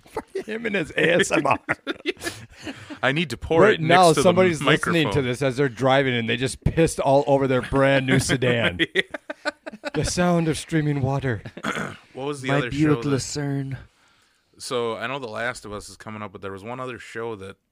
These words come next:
Speaker 2: both of us wa-, oh, The Boys is coming out with
Speaker 1: Oh.
Speaker 2: season four pretty soon.
Speaker 3: The Boys is a good show.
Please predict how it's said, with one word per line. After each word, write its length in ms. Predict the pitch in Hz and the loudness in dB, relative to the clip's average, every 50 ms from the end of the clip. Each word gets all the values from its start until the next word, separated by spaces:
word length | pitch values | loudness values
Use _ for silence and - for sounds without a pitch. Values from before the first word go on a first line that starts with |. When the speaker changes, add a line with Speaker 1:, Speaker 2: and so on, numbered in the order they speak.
| _ _ _ _ | _ _ _ _
Speaker 2:
both 240 | 95 107 104 98 107 | -12 -12 -12 -10 -12
of 80 | 101 95 | -14 -14
us 160 | 95 - - | -14 -14 -14
wa-, 140 | 101 101 90 | -14 -12 -8
oh, 160 | 117 139 135 | -8 -6 -6
The 100 | 110 107 | -6 -8
Boys 560 | 95 101 113 127 123 104 95 80 76 - - _ _ _ _ _ - | -8 -8 -6 -4 -4 -6 -6 -10 -16 -20 -20 _ _ _ _ _ -20
is 100 | 92 - | -18 -14
coming 220 | - 113 107 101 | -12 -10 -10 -8
out 180 | 98 101 98 - | -10 -10 -12 -14
with 120 | 95 92 - | -14 -10 -6
Speaker 1:
Oh. 80 | 120 110 | -4 -4
Speaker 2:
season 260 | 104 95 92 101 92 | -4 -6 -8 -10 -14
four 420 | - - 104 98 101 95 95 95 - _ _ - - - - | -12 -12 -10 -8 -8 -8 -10 -12 -16 _ _ -20 -20 -20 -12
pretty 240 | - 110 98 98 92 | -10 -10 -8 -8 -12
soon. 260 | - - 104 98 95 | -16 -18 -18 -18 -16
Speaker 3:
The 80 | - 113 | -18 -12
Boys 420 | 104 - 113 117 123 127 131 123 123 | -8 -6 -4 -4 -2 -4 -4 -6 -8
is 140 | 120 113 113 | -8 -10 -12
a 40 | 101 | -12
good 280 | - - 104 98 92 | -10 -8 -8 -8 -8
show. 380 | - - - 95 90 87 87 | -10 -10 -8 -8 -8 -8 -10